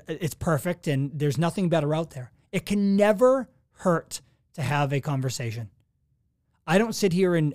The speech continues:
uh, I, I, when I, uh, interview people, I don't,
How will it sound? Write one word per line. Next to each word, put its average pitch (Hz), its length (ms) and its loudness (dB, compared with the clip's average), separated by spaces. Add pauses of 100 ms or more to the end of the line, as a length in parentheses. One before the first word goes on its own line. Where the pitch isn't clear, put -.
uh, 139 60 -14 (320)
I, 143 160 -8
I, 151 160 -6
when 165 160 0
I, 196 180 2
uh, 160 140 -8
interview 180 340 2
people, 202 380 -2
I 143 80 0
don't, 175 220 2